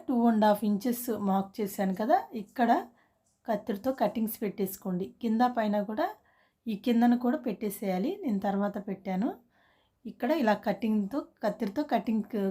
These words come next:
ఘాట్ అయితే పెట్టేసుకోవాలి. ఇప్పుడు ఇక్కడ వన్ ఇంచ్ ఎక్స్ట్రా తీసుకున్నాం కదా, ఇప్పుడు దీనికి హ్యాండ్స్ మన చ-, చంక డౌన్ దగ్గర ఒక హాఫ్ ఇంచ్ అయితే కట్ చేసుకోవాలండి.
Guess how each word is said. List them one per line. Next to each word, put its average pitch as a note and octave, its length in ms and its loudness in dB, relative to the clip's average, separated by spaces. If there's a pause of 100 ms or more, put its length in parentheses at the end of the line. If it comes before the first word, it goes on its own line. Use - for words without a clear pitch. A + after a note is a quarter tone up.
(120)
ఘాట్ F#3+ 260 6
అయితే G3 160 -2 (100)
పెట్టేసుకోవాలి. F#3+ 800 -2 (600)
ఇప్పుడు C#4 360 2
ఇక్కడ A#3 180 -2 (120)
వన్ G#3 200 6
ఇంచ్ G#3 180 2 (100)
ఎక్స్ట్రా - 240 -4 (100)
తీసుకున్నాం F#3+ 480 -4
కదా, A#3 180 0 (760)
ఇప్పుడు A3+ 340 -4
దీనికి A3 340 4 (400)
హ్యాండ్స్ B3+ 500 4 (720)
మన G#3 100 2 (380)
చ-, F#3 440 0 (120)
చంక G#3+ 380 0
డౌన్ G#3+ 340 4
దగ్గర F#3+ 240 0 (260)
ఒక - 120 -10 (120)
హాఫ్ G3 260 2
ఇంచ్ G3 220 0
అయితే D4 220 -2 (1080)
కట్ - 220 -4
చేసుకోవాలండి. G3 680 2